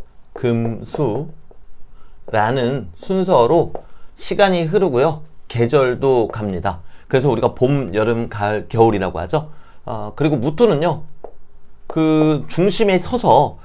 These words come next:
이 목화, 금수가 원활하게 유통될 수 있도록 도와주는 역할을 하게 됩니다.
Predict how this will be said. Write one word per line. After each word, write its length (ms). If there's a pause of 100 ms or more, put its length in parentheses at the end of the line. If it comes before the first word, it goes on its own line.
(180)
이 100
목화, 380
금수가 460
원활하게 520
유통될 480
수 160
있도록 460
도와주는 440
역할을 360
하게 160
됩니다. 420